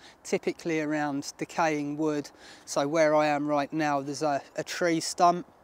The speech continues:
underneath all this moss, there's lots of decaying wood, so this is the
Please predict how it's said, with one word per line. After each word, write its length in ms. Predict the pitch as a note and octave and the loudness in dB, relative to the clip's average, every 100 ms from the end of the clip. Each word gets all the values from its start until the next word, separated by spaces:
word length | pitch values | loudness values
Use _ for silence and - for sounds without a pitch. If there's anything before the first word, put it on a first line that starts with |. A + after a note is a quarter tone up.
| - - _ - - - - | -20 -20 _ -20 -20 -12 2
underneath 500 | D#3 D3 D3+ D3+ - | 2 4 2 0 -2
all 100 | D#3 | -6
this 280 | D3 C#3 - | -4 -6 -2
moss, 420 | D#3 C#3+ - - - - - | 0 0 0 -6 -8 -18 -16
there's 160 | - - | -10 -4
lots 240 | D#3 - | -4 -4
of 80 | D3+ | -10
decaying 540 | D3+ - D#3+ C#3+ C#3 D3 | -10 -6 -4 -4 -4 -4
wood, 260 | C#3+ C3 | -4 -6
so 360 | - D3 C#3 C#3+ - - - - | -6 -4 -4 -6 -14 -20 -10 -6
this 200 | E3 D#3+ | -4 -2
is 220 | C#3 - | -4 -2
the 200 | D#3 | -4